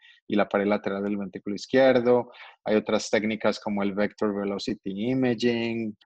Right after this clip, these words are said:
En fin, hay, hay, hay muchas técnicas que permiten evaluar las alteraciones de la contractilidad segmentaria y los tiempos de contracción entre los dos ventrículos. Igualmente hay técnicas de resonancia cardíaca como el cine dinámico y otras técnicas, el pet scan, el C T, también pueden evaluar en mayor o menor grado estas alteraciones de la contractilidad.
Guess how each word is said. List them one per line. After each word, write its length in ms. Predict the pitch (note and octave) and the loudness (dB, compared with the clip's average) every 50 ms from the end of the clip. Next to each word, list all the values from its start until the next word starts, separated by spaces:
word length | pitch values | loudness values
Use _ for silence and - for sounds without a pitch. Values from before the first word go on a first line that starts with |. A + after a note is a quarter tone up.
| _ - | _ -6
En 140 | G#2+ G2+ G#2 | -6 -6 0
fin, 260 | - C#3 C3 A#2 A2 | 2 4 4 6 6
hay, 280 | G#2 G#2 G#2+ G#2+ A2+ A2+ | 6 6 6 6 4 2
hay, 200 | A2 G#2+ G#2 G#2+ | 0 0 0 0
hay 140 | A2 G#2+ A2+ | -2 -2 0
muchas 380 | B2 C#3 C3 - D3+ C#3 - - | 0 2 4 4 4 4 4 4
técnicas 480 | C#3+ C3+ B2+ C3+ C#3 - - C3 - | 4 4 4 2 2 2 2 2 2
que 100 | - B2 | 0 -4
permiten 460 | - - G#2 G#2 G#2 G#2 - - B2+ | -4 -4 -4 -4 -4 -4 -4 -4 -2
evaluar 600 | B2 A#2 A2 G#2+ G#2+ G#2+ G#2+ G#2+ G#2+ A2 A2 A2 - | 2 2 4 4 4 4 4 4 4 2 2 -2 -4
las 220 | A#2+ B2 A#2 - A#2+ | -4 -2 -2 0 -2
alteraciones 600 | G#2+ - - G2+ G#2 G2+ - - A2 G#2 A2 A2 | -4 -2 -2 -2 -2 -4 -4 -6 -6 -6 -2 0
de 100 | A#2+ A2+ | 0 0
la 100 | A2 G#2 | 0 0
contractilidad 680 | - G#2+ G2+ - - G2+ - _ - G2+ G2 F#2 F#2 F#2+ | -4 -6 -8 -6 -8 -10 -8 _ -6 -4 -4 -4 -6 -6
segmentaria 840 | - - A2+ A#2 B2+ B2+ B2+ B2 - B2 A#2+ A2+ A#2 A#2 A2+ G#2+ - | -6 -6 -4 -2 -2 -2 -2 0 2 4 4 4 4 2 0 0 2
y 120 | - C#3+ C#3+ | 4 6 8
los 220 | C3+ B2+ - - | 8 6 4 0
tiempos 280 | - A2+ G#2+ - - A2+ | -2 -4 -2 -2 -2 0
de 100 | A#2 A2 | 0 0
contracción 600 | - A#2 A2 - A#2 B2+ A#2+ - - A#2 A2 A2+ | -2 -4 -2 0 0 0 0 0 -4 -6 -8 -8
entre 200 | G#2+ - G2+ G2+ | -12 -12 -12 -12
los 140 | G2+ G2 | -12 -12
dos 120 | F#2+ G2 F#2+ - | -16 -20 -20 -20
ventrículos. 680 | G#2 G#2 - - D3+ D3+ - - - G#2+ G#2 - - - _ _ _ | -20 -20 -6 -4 -4 -4 -4 -6 -16 -18 -18 -20 -20 -20 _ _ _
Igualmente 560 | - A#2+ A2 B2 B2 B2 C#3 D#3 F3 E3+ E3 | 0 4 6 6 6 6 6 4 4 4 4
hay 120 | D3 B2 - | 4 4 4
técnicas 520 | - C3+ B2 C#3 C3+ C3 - B2 A#2 A2 | 0 0 0 -2 -2 0 2 2 2 2
de 260 | G#2+ A2 G#2+ G#2+ G#2 | 0 0 0 0 0
resonancia 560 | G#2 A2 G#2+ - - A2 A2 G#2+ G#2 - B2+ - | 0 -2 -2 -2 -2 -2 -2 -2 0 -2 -2 2
cardíaca 840 | - A#2 G#2+ G#2+ G2 G#2+ G#2+ A2 A2+ A#2 - - C#3 C3 C3 A#2+ - | 2 4 2 2 2 2 2 2 0 0 -2 -4 -4 -2 -2 -4 -6
como 200 | - A2+ G#2+ G#2 | -8 -6 -6 -6
el 60 | G2+ | -6
cine 280 | - - A#2 A2 A#2 A#2 | -6 -6 -4 -2 0 0
dinámico 600 | A2+ A2 G#2+ A2 A2 A#2 B2 C3 B2 - - A2 | 0 2 2 2 2 2 2 0 0 2 2 2
y 100 | G#2+ G#2 | 2 0
otras 280 | - - A#2+ A2+ - | 0 -2 -2 -2 -2
técnicas, 560 | - B2 A2 A2+ A#2+ B2 B2 - D3+ C#3+ C3 | -2 -4 -2 -2 -4 -8 -2 0 0 0 0
el 140 | - G#2+ G2+ | 0 -2 -2
pet 200 | - - G#2 G2+ | -2 -4 -4 -4
scan, 380 | - - - - A#2 B2 C3 B2 | -6 -4 0 2 2 2 2 2
el 80 | G#2+ | -2
C 140 | - - - | -2 -4 -6
T, 280 | - _ - B2 B2+ B2+ - | -4 _ 0 2 2 2 0
también 220 | G#2 G#2 G2+ F#2+ | -2 -4 -4 -4
pueden 240 | - A#2 A2+ A2 A2 | -2 -2 -2 -2 -2
evaluar 480 | G#2+ G#2 G2+ G2+ G2+ G2+ G#2 G#2 G#2 - | 0 0 0 -2 0 0 0 0 0 0
en 140 | A#2+ A#2+ A#2 | -2 0 2
mayor 280 | A2 G#2+ G2+ A2 G#2+ A2 | 2 2 2 4 2 4
o 40 | A2 | 2
menor 280 | A2+ A2 G#2 G#2 G2 | 2 2 0 0 2
grado 500 | G2 A2 A2+ A2+ A2+ A2+ A2+ A#2 A#2+ - - | 2 4 6 6 8 6 6 4 2 0 -2
estas 260 | A#2 G2+ - - G2+ | -6 -6 -6 -2 0
alteraciones 640 | A2 G#2+ G#2 - G#2+ G2 G2 F#2+ - G2 F#2+ G2+ G#2 G2+ | 0 0 2 2 0 0 0 -2 -4 -6 -4 -4 -2 -2
de 80 | G#2 | -2
la 100 | G#2 G2+ | -2 -2
contractilidad. 800 | - - G2 F#2+ - F#2+ F#2+ - - G2+ F#2+ G2 G2 - A#2+ | -4 -6 -8 -8 -8 -10 -10 -10 -10 -10 -10 -8 -8 -8 -8